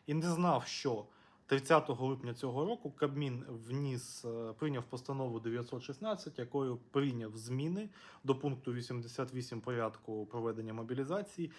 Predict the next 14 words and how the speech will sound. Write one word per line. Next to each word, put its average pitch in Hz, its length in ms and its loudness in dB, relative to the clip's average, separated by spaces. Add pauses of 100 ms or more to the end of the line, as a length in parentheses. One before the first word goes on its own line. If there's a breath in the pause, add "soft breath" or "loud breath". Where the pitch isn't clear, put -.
(220 loud breath)
і 196 120 0
дозволив 139 800 2
Т - 140 -4
Ц - 180 -6
К 196 400 0
направляти 123 680 0
бойову 117 420 0
повістку, 165 540 -6
повістку 117 540 -4
на 113 140 -4
відправку, 147 680 -4 (280 loud breath)
в - 80 -16
тому 175 340 4
числі 160 580 -4